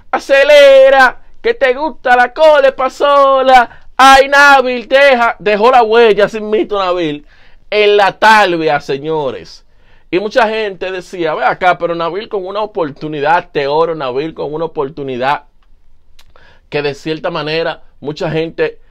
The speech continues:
quería, se pone de que a estar afanando en una pasola, se pone a estar, eh, de que, que, de que, que, que, que en una pasola y demás. Y un ejemplo, dice la nota aquí,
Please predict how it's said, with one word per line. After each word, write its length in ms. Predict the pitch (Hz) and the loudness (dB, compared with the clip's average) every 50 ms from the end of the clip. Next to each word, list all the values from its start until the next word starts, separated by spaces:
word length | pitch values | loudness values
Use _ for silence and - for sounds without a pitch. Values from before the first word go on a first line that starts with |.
| _ - - - - - | _ -20 -20 -20 -20 -12
quería, 600 | - - 151 147 160 175 170 151 135 131 - - - | -6 -4 -2 -2 -2 -2 -4 -4 -4 -4 -6 -8 -12
se 240 | - - - 135 123 | -14 -10 -8 -8 -8
pone 320 | - - 165 175 180 180 | -8 -8 -8 -6 -6 -6
de 140 | 165 160 151 | -8 -10 -8
que 120 | - 156 | -6 -6
a 60 | 127 | -6
estar 240 | 110 - - 143 147 | -6 -6 -4 -4 -4
afanando 580 | 156 156 165 131 117 120 127 139 143 139 139 131 | -4 -4 -6 -6 -6 -6 -8 -8 -10 -10 -10 -10
en 60 | 127 | -10
una 140 | 131 135 - | -10 -12 -12
pasola, 380 | - 120 - - 143 143 143 | -14 -14 -12 -10 -8 -8 -8
se 120 | 135 - - | -10 -10 -14
pone 360 | - - 135 135 147 160 156 | -12 -10 -8 -8 -8 -8 -10
a 80 | 143 123 | -10 -12
estar, 640 | - - _ _ _ - 135 139 143 151 156 - _ _ _ _ - - - - - _ | -14 -16 _ _ _ -4 -2 -2 0 -2 -4 -8 _ _ _ _ -20 -20 -20 -20 -16 _
eh, 340 | - 120 123 123 123 123 120 | -8 -6 -6 -4 -6 -6 -6
de 120 | 123 131 - | -8 -8 -10
que, 160 | - 123 123 | -12 -14 -10
que, 200 | - 139 - - | -10 -12 -12 -12
de 120 | - 123 123 | -14 -14 -14
que, 140 | 123 120 | -14 -12
que, 200 | - 135 117 95 | -12 -12 -12 -12
que, 200 | - 123 107 - _ _ _ | -12 -14 -16 -16 _ _ _
que 100 | - 143 | -12 -12
en 100 | 120 123 | -10 -8
una 160 | 143 160 160 160 | -8 -8 -8 -8
pasola 500 | - - - - 165 147 156 147 139 135 | -10 -12 -8 -8 -6 -4 -4 -4 -4 -6
y 40 | 127 | -6
demás. 480 | 127 131 175 220 202 156 131 - - _ - - - - _ - | -6 -8 -8 -8 -8 -10 -12 -16 -20 _ -20 -20 -20 -20 _ -14
Y 120 | - 277 | -8 -6
un 140 | 254 240 247 | -6 -4 -4
ejemplo, 580 | 247 247 247 240 220 - - 180 175 170 - - - 135 - | -6 -6 -6 -8 -10 -10 -6 -6 -4 -6 -6 -10 -18 -14 -10
dice 300 | 170 180 170 - 226 208 | -8 -8 -8 -6 -6 -4
la 120 | 220 220 | -4 -4
nota 340 | 214 202 196 185 170 - - | -6 -6 -8 -10 -8 -8 -10
aquí, 360 | 175 175 - 160 143 143 143 | -10 -10 -12 -12 -12 -12 -16